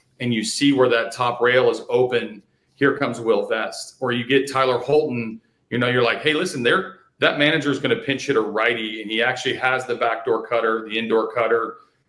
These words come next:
He's got a changeup. He can drop a curveball in, like, five, six shapes of pitches." Like, that guy can be utilized because I know what that other manager is gonna be doing. So there's,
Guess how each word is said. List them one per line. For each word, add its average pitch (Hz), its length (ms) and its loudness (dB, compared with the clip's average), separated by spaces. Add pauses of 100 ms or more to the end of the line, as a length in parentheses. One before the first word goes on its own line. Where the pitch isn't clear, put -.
He's 117 160 -6
got 117 160 2
a 117 40 0
changeup. 117 600 0
He - 80 -10
can 104 140 -8
drop 110 260 0
a 127 60 -6
curveball 113 560 -2
in, 107 200 -8
like, 104 260 -8
five, 120 420 -2
six 135 320 -4
shapes 120 460 -2
of 120 140 -10
pitches." 120 720 -4 (460)
Like, - 200 -4
that 135 180 2
guy 123 160 2
can - 160 -6
be 113 80 -6
utilized 107 640 0
because - 180 -8
I 110 140 0
know 113 280 2
what 117 140 4
that 107 140 0
other 107 200 0
manager 110 440 -6
is 98 80 -14
gonna 104 160 -14
be 101 120 -14
doing. 104 400 -6
So 113 420 -4 (440)
there's, 190 520 4